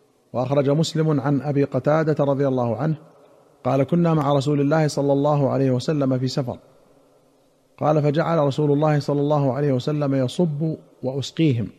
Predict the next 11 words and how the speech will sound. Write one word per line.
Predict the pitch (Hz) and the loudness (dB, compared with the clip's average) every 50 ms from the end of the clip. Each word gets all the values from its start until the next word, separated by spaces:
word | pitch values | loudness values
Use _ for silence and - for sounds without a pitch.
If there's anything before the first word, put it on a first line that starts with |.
| _ _ _ _ _ _ _ _ _ _ _ _ _ _ - | _ _ _ _ _ _ _ _ _ _ _ _ _ _ -10
حتى | - 120 - - 147 147 | -8 -6 -4 -2 0 0
ما | 147 147 143 | 0 2 2
بقي | 135 147 139 - 139 139 | 2 0 2 2 2 2
غيري | 131 131 143 139 135 131 139 135 139 - - | 2 4 4 4 4 4 2 2 0 -2 -2
وغير | 135 120 123 135 139 135 123 | -2 0 0 2 2 2 2
رسول | 127 131 120 - 139 135 | 0 0 0 0 0 2
الله | 135 131 131 131 123 120 | 2 2 2 2 0 -2
صلى | - - 127 120 120 | -2 -4 -4 -2 -2
الله | 120 123 120 117 117 98 | -2 0 0 0 -2 -2
عليه | 110 117 117 113 | -2 -2 -4 -4
وسلم | 107 95 104 98 92 | -4 -6 -8 -10 -12